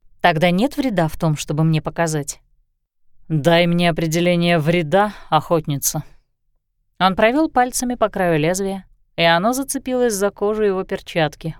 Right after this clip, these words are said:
Острое, но могло быть и острее. Зафира взглянула на остальных.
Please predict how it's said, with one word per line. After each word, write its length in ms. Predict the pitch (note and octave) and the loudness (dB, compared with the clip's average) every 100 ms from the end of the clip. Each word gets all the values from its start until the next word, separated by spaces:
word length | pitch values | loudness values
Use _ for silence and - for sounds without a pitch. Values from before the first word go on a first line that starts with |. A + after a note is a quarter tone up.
| _ _ _ _ - | _ _ _ _ -6
Острое, 680 | D3 C#3+ - G3 G3+ G#3 - _ _ _ _ - | -4 -4 -6 -6 -6 -6 -12 _ _ _ _ -2
но 120 | G3 | 2
могло 360 | A3+ A3+ B3 | 2 4 2
быть 260 | A3+ B3 - | 2 -2 -4
и 140 | A3 | -4
острее. 640 | A#3 A#3 - F3+ E3 D#3+ D#3+ - _ _ _ _ _ _ _ _ _ | -2 -2 -6 -2 0 0 -2 -10 _ _ _ _ _ _ _ _ _
Зафира 420 | E3 G3+ G3+ D#4+ D4+ | 0 0 2 0 0
взглянула 520 | B3+ B3 A#3+ B3 A#3+ | -2 -2 -2 -2 -2
на 140 | A3+ | -2
остальных. 640 | G#3+ - G#3+ F3 D#3 - | -2 -2 -2 -2 -4 -6